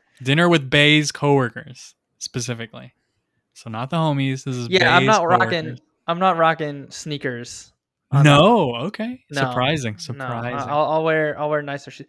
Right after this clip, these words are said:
Speaker 2: which is weird because I was like, "Oh, for church, I'll wear sneakers," but then going out to dinner, I'll wear something else. No, I think it's more of, I, I think it depends. Well, this is getting a little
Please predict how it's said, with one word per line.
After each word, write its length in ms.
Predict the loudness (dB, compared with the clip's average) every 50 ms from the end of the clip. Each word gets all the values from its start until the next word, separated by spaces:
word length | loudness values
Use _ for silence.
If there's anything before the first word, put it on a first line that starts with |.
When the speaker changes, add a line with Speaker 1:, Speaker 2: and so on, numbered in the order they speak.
| _ -4
Speaker 2:
which 140 | -4 -2
is 100 | -2 -4
weird 360 | -4 -2 2 4 4 4 4 2
because 200 | -4 -6 -4 -4
I 40 |
was 100 | -4 0
like, 140 | 0 0 2 2
"Oh, 120 | 0 0
for 140 | 0 -2 -4
church, 400 | -2 4 6 6 6 6 4 2
I'll 160 | 2 2 4
wear 120 | 2 0
sneakers," 460 | -2 -2 -6 -4 -2 -2 -2 -4 -4 -4
but 120 | -6 -4 -4
then 200 | -4 -6 -6 -10 _ -6
going 180 | -4 -2 -2 -2
out 160 | -2 -4 -6
to 60 | -8
dinner, 400 | -6 -6 -4 -2 -4 -4 -4 -8 _ _ _ -8 0
I'll 60 | 2 2
wear 60 | 2
something 200 | 2 -2 -8 -4
else. 180 | -6 -6 -6 -8 _ -20 -20 -20 -16 _ 2
No, 160 | 4 4 6
I 180 | 6 6 4
think 200 | 4 2 -2 -4 -4
it's 140 | -6 -6 -4
more 340 | -2 0 2 2 2 2
of, 240 | 2 0 -2 -8 -16 _ _ _ _ _ _ _ _ 0
I, 160 | 2 2 2 0 -6 _ _ _ _ _ _ _ _ _ _ _ -6
I 60 | -6
think 200 | -6 -6 -8 -8
it 80 | -6 -6
depends. 500 | -8 -8 -6 -6 -6 -6 -6 -10 -12 -4
Well, 340 | 2 4 4 4 2 0 -6 -20 _ _ _ _ _ _ _ _ _ _ _ _ _ _ _ _ _ _ _ _ -10
this 180 | -10 -8 -8
is 200 | -8 -10 -10 -12
getting 260 | -8 -8 -8 -6 -6 -8
a 40 |
little 480 | -6 -4 -4 -2 -2 -4 -6 -8 _